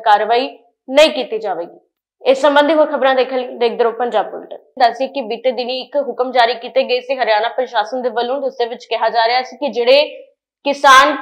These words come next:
ਪੰਜਾਬ ਤੇ ਹਰਿਆਣਾ ਦੀ ਸਰਹੱਦ ਦੇ ਉੱਪਰ ਪ੍ਰਦਰਸ਼ਨ ਕਰ ਰਹੇ ਨੇ, ਉਹਨਾਂ ਦੇ ਖਿਲਾਫ ਐਨ ਐਸ ਏ ਦੇ ਤਹਿਤ ਕਾਰਵਾਈ ਕੀਤੀ ਜਾਵੇਗੀ। ਕਈ ਕਿਸਾਨ ਆਗੂਆਂ ਦੀਆਂ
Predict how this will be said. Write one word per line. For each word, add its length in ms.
ਪੰਜਾਬ 460
ਤੇ 120
ਹਰਿਆਣਾ 400
ਦੀ 120
ਸਰਹੱਦ 400
ਦੇ 60
ਉੱਪਰ 220
ਪ੍ਰਦਰਸ਼ਨ 520
ਕਰ 180
ਰਹੇ 120
ਨੇ, 120
ਉਹਨਾਂ 180
ਦੇ 80
ਖਿਲਾਫ 380
ਐਨ 160
ਐਸ 160
ਏ 40
ਦੇ 120
ਤਹਿਤ 320
ਕਾਰਵਾਈ 360
ਕੀਤੀ 340
ਜਾਵੇਗੀ। 420
ਕਈ 180
ਕਿਸਾਨ 340
ਆਗੂਆਂ 340
ਦੀਆਂ 240